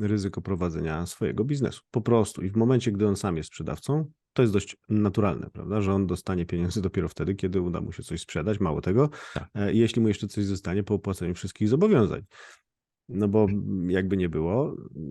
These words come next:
Speaker 1: w firmie pieniądze ze sprzedaży muszą utrzymać całą działalność. Natomiast jeśli mówimy o sprzedawcy, czyli pracowniku najemnym, to jego ryzyko powinno być nieco bardziej,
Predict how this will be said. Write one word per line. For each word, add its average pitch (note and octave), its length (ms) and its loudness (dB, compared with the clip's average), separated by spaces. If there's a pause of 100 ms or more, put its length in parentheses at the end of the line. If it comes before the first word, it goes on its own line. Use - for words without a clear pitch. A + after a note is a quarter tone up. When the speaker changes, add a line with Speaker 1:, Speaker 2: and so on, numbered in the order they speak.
Speaker 1:
w - 40 -20
firmie G2+ 500 -2 (120)
pieniądze G2 420 2
ze F2+ 80 0
sprzedaży F2 520 0
muszą A2+ 300 2
utrzymać G2+ 640 -2 (140)
całą D#2+ 340 -4 (140)
działalność. - 560 -8 (1000)
Natomiast A2+ 420 4
jeśli G2 440 0
mówimy F#2+ 360 2
o E2+ 40 0
sprzedawcy, F#2 540 -2
czyli - 200 -10
pracowniku F#2 560 0
najemnym, F#2+ 540 0 (600)
to A#2+ 500 2 (380)
jego A2+ 280 6
ryzyko F#2+ 540 2
powinno E3 360 0
być E3 200 -4
nieco D3 220 -2
bardziej, A#2 420 2